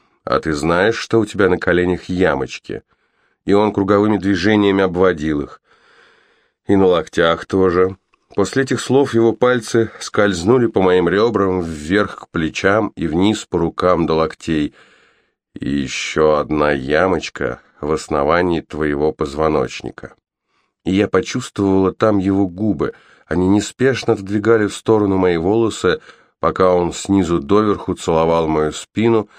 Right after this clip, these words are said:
и все мое тело пело, радуясь, что им восхищаются всю ночь. Я все еще не знала, кто делает это неправильно,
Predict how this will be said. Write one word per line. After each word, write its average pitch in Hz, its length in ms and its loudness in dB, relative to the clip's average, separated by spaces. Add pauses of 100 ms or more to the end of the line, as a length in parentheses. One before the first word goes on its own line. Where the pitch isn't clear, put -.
(260)
и 90 100 -2
все 120 320 0
мое 95 220 2
тело 78 420 0 (100)
пело, 117 500 0
радуясь, 85 680 0
что - 280 -4
им 78 180 0
восхищаются 76 960 -4
всю - 260 -6
ночь. 67 380 -4 (1300)
Я 120 240 0
все 180 220 0
еще 165 280 2
не 156 120 4
знала, 151 400 2
кто - 360 -2
делает 135 420 0
это 117 180 0
неправильно, 73 800 0